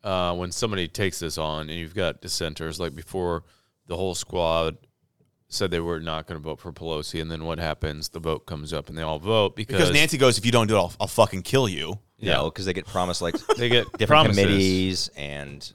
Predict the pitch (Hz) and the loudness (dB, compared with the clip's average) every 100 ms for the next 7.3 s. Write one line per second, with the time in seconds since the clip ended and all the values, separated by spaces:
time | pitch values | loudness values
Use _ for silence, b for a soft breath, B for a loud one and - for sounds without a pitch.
0 | _ 104 107 113 110 107 107 110 - - | _ 4 6 8 6 6 4 -2 -6 0
1 | 104 95 - 95 95 98 92 98 80 80 | 2 2 4 4 2 -2 -2 -4 -6 -4
2 | 90 90 87 90 87 - b b - 120 | 2 2 2 -2 -4 -10 b b -2 4
3 | 196 190 113 90 85 95 101 85 80 78 | 4 4 0 -4 -2 0 0 0 0 -2
4 | 73 85 92 92 90 95 87 87 87 85 | -4 0 4 4 2 -2 -4 -4 -4 -4
5 | 90 - 90 87 87 - b b b b | -8 -4 0 2 0 -4 b b b b
6 | b - 98 92 87 90 90 87 95 90 | b -6 -4 -4 0 2 2 0 -2 -4
7 | - 80 | -2 -6